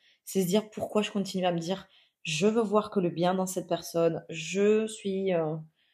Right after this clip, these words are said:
persuadée que les gens et que tout le monde n'est pas mal intentionné, et cetera, et cetera. Alors d'un côté, le fait de se retrouver trahi peut du coup nous pousser à justement travailler sur, euh,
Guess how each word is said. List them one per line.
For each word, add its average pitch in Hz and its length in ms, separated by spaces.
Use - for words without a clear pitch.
persuadée 175 580
que 180 100
les 165 160
gens 175 420
et 147 180
que 165 100
tout 233 260
le 214 60
monde 202 300
n'est 156 200
pas 180 160
mal 180 240
intentionné, 170 720
et 156 80
cetera, 156 480
et 151 60
cetera. 156 420
Alors 196 200
d'un 226 100
côté, 262 500
le 202 180
fait 220 200
de 196 100
se 190 120
retrouver 175 480
trahi 202 640
peut 214 120
du 175 180
coup 247 460
nous 214 160
pousser 208 680
à 185 100
justement 214 400
travailler 196 500
sur, 175 440
euh, 165 260